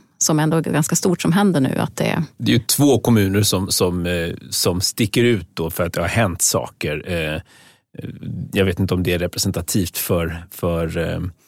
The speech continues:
Speaker 2: för, för kommunerna generellt, men det är ju såna saker som man kan anknyta till arvodesbeslutet i, i Norrtälje och den, eh, och den här, det här maktskiftet som var lite uppseendeväckande i Sölvesborg, som är
Speaker 1: Mm.
Speaker 2: Sverigedemokraternas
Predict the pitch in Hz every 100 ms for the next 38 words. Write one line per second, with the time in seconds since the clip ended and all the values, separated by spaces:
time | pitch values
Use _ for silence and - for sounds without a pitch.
0 | - - - _ - - 123 - 101 98
1 | - - 92 - 95 92 92 85 - 92
2 | 98 104 - - 87 90 87 - 80 -
3 | - - 82 85 85 82 82 - - -
4 | 78 - 87 80 82 80 - - - -
5 | - - - - 82 82 - 85 80 73
6 | 90 82 82 - 82 73 78 85 - -
7 | 85 80 76 - 80 80 73 73 - 80
8 | - - 87 85 78 73 76 80 78 104
9 | - - 139 147 - 85 - 90 - 92
10 | 92 - - - - - 82 - - -
11 | 69 - - - - - 82 196 190 -
12 | 82 76 - - 107 - 69 - -